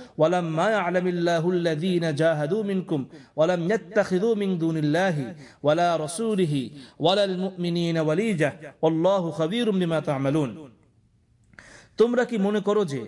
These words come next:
তোমাদেরকে এমনি ছেড়ে দেওয়া হবে যে পর্যন্ত আল্লাহ সুবহানাহু ওয়া তাআলা জেনে না নেবেন তোমাদের মধ্যে কারা তার পথে জিহাদ করেছে, আর আল্লাহ ও তার রাসূল ও মুমিনদেরকে ছাড়া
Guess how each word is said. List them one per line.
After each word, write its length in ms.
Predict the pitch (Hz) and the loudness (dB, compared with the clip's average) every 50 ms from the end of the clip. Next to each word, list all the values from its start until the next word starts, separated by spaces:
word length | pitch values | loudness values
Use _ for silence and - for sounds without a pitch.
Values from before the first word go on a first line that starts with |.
| - 143 | -8 -4
তোমাদেরকে 460 | 170 170 190 190 185 202 196 196 196 | 0 0 0 2 0 0 -2 -2 -2
এমনি 360 | - - 175 175 175 202 247 | -2 0 0 0 0 0 0
ছেড়ে 240 | 214 - 233 233 240 | 0 0 0 2 2
দেওয়া 200 | 214 240 240 233 | 2 2 2 0
হবে 260 | 208 226 220 165 147 127 220 175 156 131 - - _ - - | 0 -2 -2 -4 -6 -8 -10 -14 -20 -20 -20 -20 _ -6 -2
যে 160 | 139 185 185 | 2 2 2
পর্যন্ত 720 | 180 185 208 220 185 156 151 208 196 185 147 165 143 120 104 - 151 127 113 - _ - | 2 2 0 0 0 0 0 0 0 0 -2 -2 -2 -4 -4 -8 -14 -20 -20 -10 _ -2
আল্লাহ 260 | 156 160 175 214 220 | 0 2 2 2 0
সুবহানাহু 640 | 202 - 196 180 175 - 175 190 185 185 180 175 175 | 0 -2 -4 -4 -2 0 0 0 0 0 0 -2 -2
ওয়া 80 | 170 | -2
তাআলা 320 | 175 180 180 170 170 170 160 | 0 0 0 0 0 -2 -2
জেনে 280 | 139 151 180 180 175 | -2 0 0 0 0
না 180 | 165 165 190 220 | 0 0 0 0
নেবেন 280 | 220 214 175 165 135 117 - 165 143 - - _ _ - | 0 0 0 -2 -4 -6 -8 -16 -20 -20 -20 _ _ -4
তোমাদের 320 | 175 175 185 180 175 180 | -2 0 0 2 0 0
মধ্যে 340 | 175 185 202 185 156 151 156 | 0 0 0 0 0 -2 -2
কারা 340 | 151 - 170 170 180 175 151 | -2 0 0 2 2 0 0
তার 240 | - - 160 156 147 | -2 -2 -2 -2 -2
পথে 220 | 147 156 147 151 | -2 -2 -2 -2
জিহাদ 240 | 139 139 143 170 170 - - | 0 0 0 0 -2 -2 -2
করেছে, 400 | 180 170 175 156 - 196 202 202 - - 196 - _ _ _ _ _ _ _ _ _ - | -2 -2 -2 -2 -2 -2 -4 -4 -6 -14 -20 -20 _ _ _ _ _ _ _ _ _ 0
আর 220 | 175 196 196 160 127 98 98 120 139 - - - - _ | 2 2 2 2 -2 -6 -10 -16 -18 -20 -20 -20 -10 _
আল্লাহ 600 | - 156 160 165 185 220 240 220 165 - 233 226 185 143 - - - | -2 0 2 2 2 2 2 0 -2 -4 -10 -16 -18 -20 -20 -8 -2
ও 100 | 175 175 | -2 0
তার 260 | 175 180 190 175 165 | 2 2 0 0 0
রাসূল 460 | 165 170 170 - 233 240 226 190 147 - - - - - _ - | -2 -2 -2 -2 -2 0 0 0 -2 -4 -8 -14 -20 -14 _ -4
ও 40 | 165 | -2
মুমিনদেরকে 520 | 160 180 214 240 240 202 226 220 180 196 | 0 0 0 0 2 2 0 0 0 -2
ছাড়া 580 | 165 - 170 175 170 190 214 208 170 185 208 | -4 -2 0 0 2 2 0 -2 -6 -12 -18